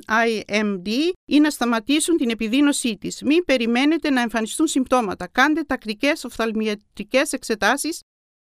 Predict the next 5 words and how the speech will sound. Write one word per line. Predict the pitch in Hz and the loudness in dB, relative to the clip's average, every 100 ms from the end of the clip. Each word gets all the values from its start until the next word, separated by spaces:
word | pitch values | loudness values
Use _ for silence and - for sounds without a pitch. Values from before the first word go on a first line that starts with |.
| _ _ _ _ _ _ | _ _ _ _ _ _
Σώστε | - 285 349 - | 2 2 2 -2
την | 262 247 | -2 2
όρασή | 269 285 262 262 | 2 2 0 -2
σας. | 240 185 - | -2 -4 -6
Εξεταστείτε. | 226 - 262 247 - 302 226 - | -4 0 0 -2 0 0 0 -4